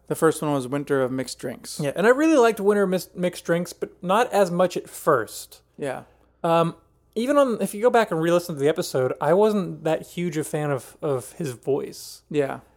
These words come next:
Speaker 2: Um, but I, I continued to listen to it after we'd done that episode. Um, and then Scott Hutchinson, rest his soul, passed away.
Speaker 1: Yeah.
Speaker 2: Um, so I really kinda dived in after that.
Speaker 1: Mm-hmm.
Speaker 2: Um, I, I didn't really listen to too much of their other things, but I kept going back to Winter of Mixed Drinks until you recommended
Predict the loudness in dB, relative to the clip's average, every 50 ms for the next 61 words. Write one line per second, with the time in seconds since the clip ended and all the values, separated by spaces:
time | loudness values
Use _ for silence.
0 | _ _ _ _ _ _ -4 -2 0 0 0 0 2 2 4 6 6 4 4 4
1 | 2 2 2 0 0 0 -2 0 2 2 2 2 0 -2 0 0 2 2 2 2
2 | 0 0 0 -2 -2 -2 -6 -10 -10 -10 -8 -6 -4 -4 -4 -4 -4 -4 -4 -4
3 | -6 -6 -4 -4 -4 -2 -4 -6 -10 _ _ _ _ _ _ _ _ _ _ _
4 | -4 -4 -2 -2 0 0 0 0 0 -2 -6 -10 -14 -18 -8 -2 0 0 2 0
5 | -2 -2 -4 -8 -10 -10 -12 -12 -12 -12 -12 -14 -14 -16 -12 -6 -4 -4 -4 -4
6 | -4 -6 -6 -8 -6 -4 -2 0 2 2 4 2 0 0 -2 -6 -8 -8 -10 -16
7 | _ _ -6 -4 -2 0 4 4 4 6 6 6 6 6 4 2 0 -4 -2 0
8 | 4 4 4 4 4 2 0 0 0 -2 -4 -4 -4 -4 -2 -2 -2 -2 -4 -4
9 | -6 -6 -6 -6 -6 -8 -8 -8 -8 -8 -6 -4 -4 -4 -6 -8 _ _ _ _
10 | _ _ _ _ -10 -6 -4 -2 -2 -2 -2 0 4 4 4 6 4 2 0 0
11 | -4 -10 -8 -6 -6 -6 -6 -6 -6 -4 -2 -2 0 -2 -2 -4 -6 -8 -4 -4
12 | -4 -4 -4 -6 -8 -8 -6 -6 -4 -4 -4 -4 -6 -10 -10 -8 -8 -8 -8 -8
13 | -10 -10 -8 -6 -6 -6 -6 -6 -10 -16 -20 _ _ _ _ _ -8 -6 -2 2
14 | 2 4 4 4 4 4 2 2 2 0 0 0 0 2 2 2 2 2 -2